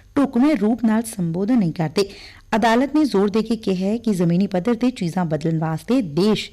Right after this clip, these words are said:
ਇੱਕ ਹੋਰ ਜਬਰ ਜਨਾਹ ਅਤੇ ਕਤਲ ਦੀ ਉਡੀਕ ਨਹੀਂ ਕਰ ਸਕਦਾ। ਕੇਂਦਰੀ ਸਿਹਤ ਮੰਤਰਾਲੇ ਨੇ ਕੇਂਦਰ ਸਰਕਾਰ ਦੇ ਸਾਰੇ ਹਸਪਤਾਲਾਂ ਅਤੇ ਸੰਸਥਾਵਾਂ ਦੇ ਮੁਖੀਆਂ ਨੂੰ ਹਸਪਤਾਲਾਂ ਵਿੱਚ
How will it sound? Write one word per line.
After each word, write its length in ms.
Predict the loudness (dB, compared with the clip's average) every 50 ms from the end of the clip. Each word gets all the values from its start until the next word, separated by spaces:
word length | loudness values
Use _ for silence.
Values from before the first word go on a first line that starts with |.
| -10 -4 -4
ਇੱਕ 200 | -2 -2 -2 -4
ਹੋਰ 280 | -4 0 0 0 2 2
ਜਬਰ 320 | 0 0 -2 0 0 -2
ਜਨਾਹ 360 | -2 -2 -2 -2 0 0 -2 -4 -4 -10 -18 -18 -16 -10 -6 -4
ਅਤੇ 160 | -2 -2 -2
ਕਤਲ 380 | -2 -2 -2 -2 0 2 2 2
ਦੀ 100 | 2 0
ਉਡੀਕ 460 | 0 -2 -2 -2 -4 -6 -6 -4 -2
ਨਹੀਂ 200 | 2 2 2 2
ਕਰ 160 | 2 0 -4
ਸਕਦਾ। 440 | -4 -4 -6 -6 -2 0 0 0 -2 -2 -8 -20 -20 -20 -20 -20 _ _ -20 -20 -20 -20 -20 -20 -20 -20 -20 -20 -20 -20 -20 -20 -20 -20 -20 -20 -20 -20 -20 -20 -20 -20 -20 -20 -20 -20 -20 -20 -10 -2 2
ਕੇਂਦਰੀ 280 | 4 4 4 4 4
ਸਿਹਤ 200 | 4 2 0 0
ਮੰਤਰਾਲੇ 440 | 0 0 0 0 0 2 2 4 4
ਨੇ 140 | 4 2 2
ਕੇਂਦਰ 300 | 2 2 2 2 2 2
ਸਰਕਾਰ 380 | 0 0 -2 0 0 0 0 2
ਦੇ 120 | 0 0
ਸਾਰੇ 260 | 0 0 0 0 0
ਹਸਪਤਾਲਾਂ 600 | -2 -2 -4 -4 -4 -4 -2 -2 0 0 0 0
ਅਤੇ 140 | 0 -2 -2
ਸੰਸਥਾਵਾਂ 520 | -2 -2 -6 -6 -4 -4 -4 -2 0 0 0
ਦੇ 80 | 0
ਮੁਖੀਆਂ 360 | 0 0 -2 -2 -2 -2 0 2
ਨੂੰ 180 | 2 2 0
ਹਸਪਤਾਲਾਂ 500 | -2 -4 -6 -8 -6 -4 -4 -2 0 2
ਵਿੱਚ 220 | 2 0 0 -4